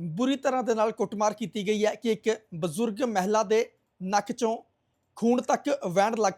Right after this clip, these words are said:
ਪਿਆ, ਪਰੰਤੂ ਬਾਵਜੂਦ ਇਸ 'ਤੇ ਉਕਤ ਦਰਿੰਦਿਆਂ ਨੂੰ ਬਜ਼ੁਰਗ ਮਹਿਲਾਵਾਂ 'ਤੇ ਭੋਰਾ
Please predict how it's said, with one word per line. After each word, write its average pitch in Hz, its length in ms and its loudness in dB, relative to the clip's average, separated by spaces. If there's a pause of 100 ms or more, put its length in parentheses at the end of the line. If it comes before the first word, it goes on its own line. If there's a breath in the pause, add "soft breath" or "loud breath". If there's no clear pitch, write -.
ਪਿਆ, 214 200 4
ਪਰੰਤੂ 208 420 -2
ਬਾਵਜੂਦ 175 460 0
ਇਸ 202 100 -4
'ਤੇ 220 200 0
ਉਕਤ - 480 -2 (420)
ਦਰਿੰਦਿਆਂ 208 600 0
ਨੂੰ 233 240 0 (240)
ਬਜ਼ੁਰਗ 185 420 -2
ਮਹਿਲਾਵਾਂ 208 580 2
'ਤੇ 226 140 -2
ਭੋਰਾ 196 360 0